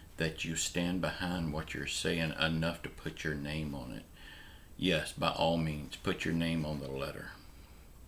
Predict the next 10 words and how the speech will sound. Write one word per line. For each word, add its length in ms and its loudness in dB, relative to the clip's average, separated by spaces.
Someone 400 12
said 180 8
they 140 12
don't 280 10
understand, 760 8
why 140 8
can't 300 4
we 120 4
just 320 0
impeach 800 0